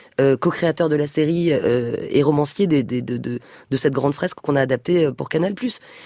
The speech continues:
qui lui n'a pas eu la même chose, si vous voulez, que la France. Euh, on a, on n'a pas eu le même rapport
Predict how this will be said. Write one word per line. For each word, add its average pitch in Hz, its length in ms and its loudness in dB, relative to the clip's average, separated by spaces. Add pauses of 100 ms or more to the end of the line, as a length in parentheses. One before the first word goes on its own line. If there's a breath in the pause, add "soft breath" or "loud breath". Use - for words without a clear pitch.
(140 loud breath)
qui 165 140 -2
lui 214 340 4 (140)
n'a 156 100 4
pas 226 120 2
eu 254 60 4
la 214 120 4
même 185 100 0
chose, 190 160 -8
si - 100 -10
vous 170 60 -6
voulez, 165 160 0
que 160 100 -2
la 147 60 2
France. 165 340 -6
Euh, 143 200 2 (400 loud breath)
on 147 100 4
a, 156 80 4
on 147 80 -2
n'a 156 140 2
pas 190 100 2
eu 202 80 2
le 190 100 0
même 170 180 4
rapport 175 500 -2